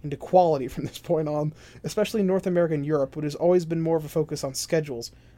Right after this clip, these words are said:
I believe that if we can't maintain quality, it would be better not to release anything at all." Uh, we did our, and then later he says,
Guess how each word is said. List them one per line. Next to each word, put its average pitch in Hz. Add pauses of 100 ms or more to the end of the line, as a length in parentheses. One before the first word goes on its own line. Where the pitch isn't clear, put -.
(100)
I 165
believe 226
that 226
if -
we 165
can't 226
maintain 190
quality, 147
it -
would 139
be 147
better 185
not 170
to -
release 156
anything 165
at 143
all." 123 (640)
Uh, 143 (180)
we 156
did 226
our, 196
and 156
then 160
later 175
he 151
says, 143